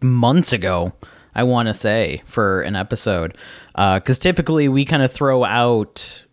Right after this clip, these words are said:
these, uh, first features and stuff like that that are, like, an easy grab for weeks that we don't have anything,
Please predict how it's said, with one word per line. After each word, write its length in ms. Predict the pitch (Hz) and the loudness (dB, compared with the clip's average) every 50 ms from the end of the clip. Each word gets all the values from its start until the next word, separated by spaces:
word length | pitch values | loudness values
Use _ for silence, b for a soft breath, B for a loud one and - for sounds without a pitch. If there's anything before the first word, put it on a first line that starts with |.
| _ _ _ | _ _ _
these, 520 | - 135 127 120 117 113 113 110 107 104 98 | -4 -2 0 0 0 0 0 -2 -2 -2 -2
uh, 360 | 107 98 95 98 95 92 98 95 | -2 0 0 0 0 -2 -2 -4
first 360 | - - 165 151 139 - - | -4 -2 0 0 0 -2 -4
features 560 | - 131 120 123 - - 131 117 107 107 98 | -4 -2 -2 -2 0 0 0 2 0 0 -2
and 120 | 101 98 101 | -4 -4 -2
stuff 220 | - 123 107 - | -2 -2 -2 0
like 160 | 117 104 95 98 | -2 -4 -2 0
that 260 | 117 110 110 107 104 | 0 0 0 0 0
that 100 | 110 101 | 0 0
are, 180 | 95 101 101 | 0 -2 -2
like, 260 | 101 98 95 90 - B B B B B B B B | -2 -4 -4 -6 -10 B B B B B B B B
an 140 | - 113 120 | -6 -6 -4
easy 380 | - 151 151 147 135 135 135 120 | -2 -2 0 0 0 0 -2 -2
grab 600 | 127 123 135 120 110 113 120 127 131 139 151 147 | -2 0 0 0 2 2 2 2 2 0 0 -4
for 480 | - - 131 117 113 110 110 107 107 104 - | -4 -2 0 0 2 2 2 0 0 0 -2
weeks 440 | 123 135 127 127 123 - - - - | -2 -2 0 -2 -2 -4 -4 -2 0
that 280 | 120 110 104 101 92 | 0 0 0 0 -2
we 80 | 101 113 | -4 -4
don't 240 | 104 117 113 76 78 | -2 -2 -2 -2 -2
have 220 | 120 117 113 107 | -2 0 0 0
anything, 560 | 110 110 110 107 - 120 107 107 113 117 120 | -2 -2 -4 -4 -4 -4 -2 -2 -2 -2 -4